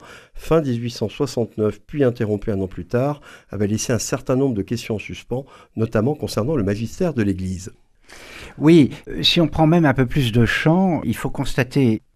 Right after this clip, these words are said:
Speaker 2: on le voit avec le recul que nous avons, que, en fait, dès le début du dix-neuvième siècle, il y a une extraordinaire effervescence théologique qui saisit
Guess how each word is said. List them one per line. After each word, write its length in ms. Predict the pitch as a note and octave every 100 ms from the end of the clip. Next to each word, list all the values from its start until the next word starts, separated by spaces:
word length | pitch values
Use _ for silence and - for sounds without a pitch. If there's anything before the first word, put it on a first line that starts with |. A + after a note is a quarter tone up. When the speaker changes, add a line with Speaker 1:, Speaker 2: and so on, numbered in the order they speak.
| -
Speaker 2:
on 100 | G#2
le 100 | G2+
voit 260 | G2 A#2+ C3
avec 260 | G#2 G2+
le 60 | A2
recul 360 | G#2 G#2 B2
que 100 | -
nous 220 | G2+ G2 G#2
avons, 380 | G#2 C3+ F#3+
que, 440 | - - D3+ C#3+ -
en 140 | - A#2
fait, 420 | - - F3 F#3+
dès 220 | C3 A#2+ F3+
le 80 |
début 340 | D#3 F3 D3 E3+
du 100 | B2+
dix-neuvième 640 | A2+ A#2+ C3 A2+ G#2+ G2
siècle, 500 | - G2 F#2+ D3+ - - - - - -
il 260 | C#3 B2 B2
y 80 | D3
a 300 | F#3+ F#3 -
une 160 | C#3+
extraordinaire 840 | G#3+ G#3+ - F3 E3+ C3 C#3 D#3+ E3
effervescence 840 | C3 E3+ D3 B2+ A#2+ C#3 C#3 C3
théologique 560 | - B2 G#2+ G2 A2+ C3+
qui 140 | -
saisit 680 | A2+ - A#2 G#2+ D3+ G3+